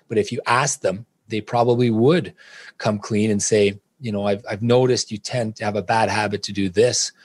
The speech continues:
uh, when someone's speaking, boss." And, uh, you know, that could be a, a lead into, to future improvements. I think that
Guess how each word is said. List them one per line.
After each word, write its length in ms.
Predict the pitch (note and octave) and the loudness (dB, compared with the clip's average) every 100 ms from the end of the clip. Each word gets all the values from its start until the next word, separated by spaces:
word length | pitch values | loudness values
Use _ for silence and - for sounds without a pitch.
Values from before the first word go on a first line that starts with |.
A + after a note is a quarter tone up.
| - - - _ | -20 -20 -20 _
uh, 140 | F#2 F#2 | -10 -6
when 180 | G2+ | -6
someone's 380 | G2 A2+ G2+ F#2 | -2 -2 -2 -2
speaking, 560 | - A#2+ A2+ A2+ F#2+ F2 _ _ | -2 0 0 0 -4 -6 _ _
boss." 500 | G2+ F#2+ F#2+ G2 - - - - - - - | -2 2 2 0 -6 -10 -20 -20 -20 -20 -8
And, 300 | G2 F#2+ F#2+ | -6 -4 -4
uh, 380 | F#2+ F#2 F#2+ G#2+ | -4 -4 -6 -8
you 180 | B2+ G#2 | -2 -2
know, 80 | |
that 180 | G2 G#2+ | 2 0
could 140 | - G#2 | 0 -2
be 340 | G#2+ G#2 G#2+ | 2 2 0
a, 240 | G#2+ A2 | -2 -2
a 20 | A2 | 0
lead 280 | G#2+ A2 | 2 4
into, 240 | A2 G#2 G2 | 2 0 -6
to 200 | - G#2 | -6 -10
future 380 | - A2+ G#2 G#2+ | -4 -2 -2 -2
improvements. 540 | F#2+ A#2+ B2+ G2+ - - - - | 0 0 2 0 -4 -14 -20 -2
I 80 | B2 | 2
think 160 | E3 F3 | 2 2
that 200 | C3 | -2